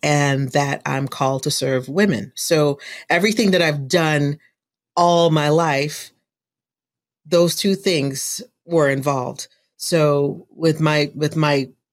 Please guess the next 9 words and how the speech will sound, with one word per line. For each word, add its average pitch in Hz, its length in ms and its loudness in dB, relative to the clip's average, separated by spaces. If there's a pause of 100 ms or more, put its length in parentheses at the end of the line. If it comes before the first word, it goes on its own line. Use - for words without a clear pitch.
(140)
medical 180 400 2
career, 170 800 2
you 165 160 -6
know, 139 140 0
I 139 100 0
went 143 220 0
into 147 280 0
women's 143 400 -2
health 160 480 0